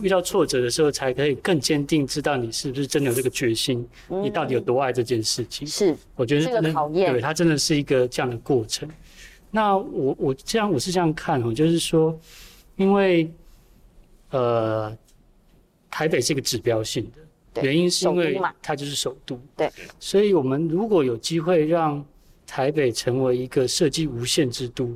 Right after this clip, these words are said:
Speaker 2: 嗯。
Speaker 1: 让全世界的这些优秀人才都想要在台北这个城市发光发热，我觉得它是一个非常，非常期待的一件事情啊。
Speaker 2: 是。
Speaker 1: 哦，那我自己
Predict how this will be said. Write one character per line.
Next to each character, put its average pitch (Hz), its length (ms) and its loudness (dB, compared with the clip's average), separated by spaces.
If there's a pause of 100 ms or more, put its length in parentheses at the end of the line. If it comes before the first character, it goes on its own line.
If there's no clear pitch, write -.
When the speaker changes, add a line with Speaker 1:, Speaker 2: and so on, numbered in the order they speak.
(240)
Speaker 2:
嗯。 202 180 -4
Speaker 1:
让 170 280 0
全 151 260 -2
世 190 220 0
界 175 240 2
的 147 140 2
这 151 140 -4
些 165 160 0
优 160 120 2
秀 160 240 2
人 123 220 -2
才 135 320 -8 (440)
都 175 180 0
想 135 260 -2
要 139 240 2
在 135 560 0
台 131 240 -2
北 127 160 -2
这 135 140 -2
个 131 80 0
城 120 200 -6
市 131 160 -4
发 127 200 -2
光 127 240 -4
发 120 240 -2
热， 123 180 2 (460)
我 135 100 -4
觉 139 100 0
得 156 60 4
它 175 160 -2
是 170 220 0
一 160 100 2
个 151 160 0
非 156 240 0
常， 127 420 -2 (1040)
非 202 160 0
常 143 280 0
期 - 240 -2
待 143 180 -2
的 123 60 2
一 117 80 -2
件 123 200 0
事 123 220 -4
情 - 240 -8
啊。 156 40 -8
Speaker 2:
是。 165 280 0 (300)
Speaker 1:
哦， 131 100 -4
那 185 260 2 (540)
我 143 160 2
自 190 180 -2
己 127 440 -4